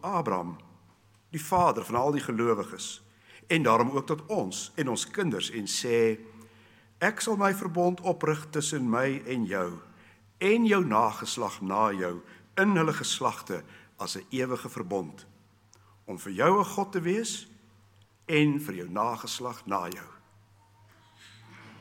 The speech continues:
Dit betuig Petrus ook met hierdie woorde, "Want die belofte kom julle toe, en julle kinders, en almal wat daar ver is,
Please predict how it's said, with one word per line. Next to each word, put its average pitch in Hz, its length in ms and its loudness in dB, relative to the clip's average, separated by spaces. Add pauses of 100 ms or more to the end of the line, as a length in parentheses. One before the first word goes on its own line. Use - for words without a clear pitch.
(220)
Dit 127 220 0
betuig 135 360 6
Petrus 156 440 2
ook 170 200 2
met - 100 -10
hierdie 151 200 -2
woorde, 139 440 0 (840)
"Want 165 140 2
die 220 80 4
belofte 170 380 4
kom 160 160 -2
julle 151 260 2
toe, 95 200 -8 (760)
en 208 200 2
julle 110 220 0
kinders, 170 560 2 (760)
en 214 340 4
almal 147 400 4
wat 123 100 2
daar 151 160 4
ver 185 380 -2
is, - 300 -12